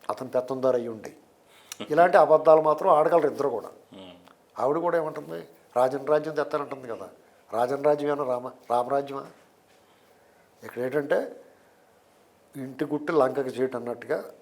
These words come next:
Speaker 1: ఆవిడొచ్చి జగన్మోహన్ రెడ్డి గారి గురించి విషయాలు మాట్లాడుతుంది కాబట్టి ఆవిడ పట్ల ఆలకిస్తున్నారు. నిజమే కదా, నిజం చెప్తుందని ఆలకిస్తున్నారు.
Speaker 2: ఎస్.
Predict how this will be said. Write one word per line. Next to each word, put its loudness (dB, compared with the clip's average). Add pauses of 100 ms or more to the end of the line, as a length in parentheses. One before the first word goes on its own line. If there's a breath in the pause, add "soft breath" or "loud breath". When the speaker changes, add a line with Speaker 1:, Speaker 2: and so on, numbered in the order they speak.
(300)
Speaker 1:
ఆవిడొచ్చి 0
జగన్మోహన్ 0
రెడ్డి -4
గారి 4
గురించి -8
విషయాలు -2
మాట్లాడుతుంది -2
కాబట్టి 2
ఆవిడ 4
పట్ల 2
ఆలకిస్తున్నారు. 0 (580 soft breath)
నిజమే 0
కదా, 4 (200)
నిజం -4
చెప్తుందని -4 (100)
ఆలకిస్తున్నారు. -6
Speaker 2:
ఎస్. -20